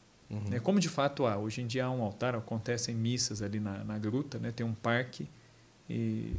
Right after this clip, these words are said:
Speaker 2: o local tá lá preservado e brota, é, tem uma fonte que brotou no local,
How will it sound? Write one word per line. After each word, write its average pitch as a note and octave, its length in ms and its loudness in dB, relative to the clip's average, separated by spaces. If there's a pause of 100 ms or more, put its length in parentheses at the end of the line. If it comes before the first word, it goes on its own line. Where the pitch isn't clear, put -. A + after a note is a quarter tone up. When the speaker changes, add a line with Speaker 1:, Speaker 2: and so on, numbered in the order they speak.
(180)
Speaker 2:
o B2+ 40 -6
local A#2+ 280 2
tá A#2+ 140 0
lá A#2 100 2
preservado C#3 480 4
e - 20 4
brota, D3 440 6 (440)
é, A#2 260 2
tem C3+ 140 -2
uma D3+ 140 2
fonte - 560 0 (460)
que B2+ 100 2
brotou B2+ 380 4
no A#2+ 100 0
local, D3 500 2